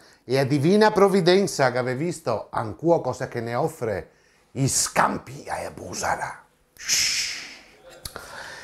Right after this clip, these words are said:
Per fare i scampi a Busara, fioi, è una ricetta semplicissima e veloce.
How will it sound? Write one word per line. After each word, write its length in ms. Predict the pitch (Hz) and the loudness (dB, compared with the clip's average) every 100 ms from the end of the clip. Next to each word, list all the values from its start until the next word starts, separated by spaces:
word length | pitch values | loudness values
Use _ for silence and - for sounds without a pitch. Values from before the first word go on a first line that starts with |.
| - - - | -18 -20 4
Per 200 | 175 160 | 6 6
fare 240 | 180 190 226 | 6 6 4
i 60 | |
scampi 480 | - 190 202 208 214 | 4 4 4 4 6
a 100 | 202 | 6
Busara, 560 | 165 156 120 127 110 107 | 6 4 6 6 6 2
fioi, 580 | - 117 110 107 92 - - | 2 2 4 2 -4 -8 -2
è 200 | 143 139 | 2 6
una 160 | 190 185 | 6 6
ricetta 400 | 180 185 190 185 | 4 4 6 4
semplicissima 1040 | - 196 160 175 165 175 196 - 208 208 | 4 2 2 0 0 -2 -2 -2 2 4
e 40 | |
veloce. 680 | 180 156 104 - 110 107 - | 4 4 4 -2 -4 -4 -4